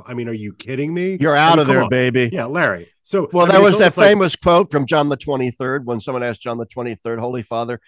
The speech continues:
Speaker 2: how many people work in the Vatican?" He said, "About half of them."
Speaker 1: Yeah, right, right, right. About half of them, half the time, you know.
Speaker 2: Yeah,
Speaker 1: So,
Speaker 2: yeah.
Speaker 1: uh, so it is interesting to me. Uh, to me, it, it, it, it points to,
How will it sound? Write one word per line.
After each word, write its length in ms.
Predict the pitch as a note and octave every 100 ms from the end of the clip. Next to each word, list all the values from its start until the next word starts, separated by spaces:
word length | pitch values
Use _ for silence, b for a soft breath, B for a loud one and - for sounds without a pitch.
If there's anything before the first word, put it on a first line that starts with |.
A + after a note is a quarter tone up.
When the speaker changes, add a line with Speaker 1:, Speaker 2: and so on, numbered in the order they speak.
| b C#3+
Speaker 2:
how 120 | D#3+
many 220 | G3 F#3
people 460 | - F3+ E3+ C3 B2+
work 200 | C#3 C3+
in 80 |
the 80 | C3
Vatican?" 540 | A2 A2+ B2+ D3 C3+ A#2
He 60 |
said, 180 | A2 A2+
"About 220 | A2 G#2
half 320 | F2 G2+ G2+
of 120 | B2+ E2
them." 180 | B2 C#3+ _ b
Speaker 1:
Yeah, 80 | G2 F4
right, 240 | B2+ -
right, 220 | B2+ A#2+ C3+
right. 200 | A#2 - - B
About 260 | C#3 D3+ A#2+
half 260 | C#3+ D3+ C#3+
of 60 |
them, 120 | B2 G#2
half 320 | B2 B2 -
the 80 | G#2
time, 400 | B2 B2 A2 F#2
you 80 | G#2
know. 120 | G2+ - -
Speaker 2:
Yeah, 140 | D#3+
Speaker 1:
So, 120 | D3
Speaker 2:
yeah. 340 | E3+ D3+ C#3+ D#3+
Speaker 1:
uh, 220 | E3 D#3 C3+ - - _ F#2+
so 180 | G3 F#3
it 80 | G3+
is 160 | A#3+ F#3+
interesting 380 | G3 B2+ C#3+ B2
to 80 | C3
me. 200 | B2+ A#2
Uh, 200 | B2+ A#2 A#2
to 100 | F#3+
me, 300 | C4 A3+ E3
it, 160 | - -
it, 160 | C#3 -
it, 240 | C3 A#2+ C3
it 140 | -
points 420 | - F3 D#3 - -
to, 560 | - A2+ G2+ G2+ G2+